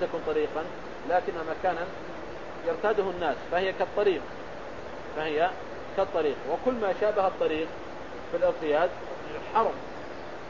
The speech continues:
كل ما شابه الطريق في الارتياد حرم. والدليل على هذه المسألة النهي عن البول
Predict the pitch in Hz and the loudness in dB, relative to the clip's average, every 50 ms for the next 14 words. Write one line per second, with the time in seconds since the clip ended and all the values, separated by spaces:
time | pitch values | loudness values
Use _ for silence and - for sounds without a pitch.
0 | - - - - - - 160 160 165 156 151 - 175 170 156 143 131 - 143 151 | -10 -10 -10 -6 -2 -2 0 0 0 0 2 2 2 4 4 2 2 2 0 0
1 | 147 - - 151 135 131 - - 135 131 139 151 156 - - - - - - - | 0 -2 -2 -2 -2 -2 -2 -2 0 2 4 2 2 0 -4 -10 -10 -10 -10 -10
2 | - - - - - - - - 165 165 151 135 127 117 110 - - - - - | -10 -10 -10 -10 -10 -6 0 2 4 4 4 2 0 -2 -6 -8 -10 -10 -10 -10
3 | - - - - - - - - - - - - - - - - - - - - | -10 -10 -10 -10 -10 -10 -10 -10 -10 -10 -10 -10 -10 -10 -10 -10 -10 -10 -10 -10
4 | - - - - - - - - - - - - - - - - - - - - | -10 -10 -10 -10 -10 -10 -10 -10 -10 -10 -10 -10 -10 -10 -10 -10 -10 -10 -10 -10
5 | - - - - - - - - - - - 160 160 165 170 170 170 165 - - | -10 -10 -10 -10 -10 -10 -10 -10 -10 -8 -2 2 6 8 8 8 6 4 0 -4
6 | - - - - - - 151 170 165 - 175 185 214 220 190 170 175 175 156 170 | -8 -10 -10 -8 -4 -2 -2 0 2 4 6 8 8 8 8 6 4 4 4 2
7 | 170 165 160 151 151 147 135 147 131 135 143 139 - - - - - - - - | 2 0 0 -2 -2 -4 -4 -2 0 0 0 0 -2 -6 -10 -10 -10 -10 -10 -10
8 | - - - - - - - - - - - - - 127 143 156 156 156 156 127 | -8 -8 -10 -10 -10 -10 -10 -10 -10 -10 -10 -10 -8 -6 -4 -4 -2 -2 -2 -2
9 | 135 143 135 120 127 135 147 160 | -2 -2 -2 0 4 4 4 4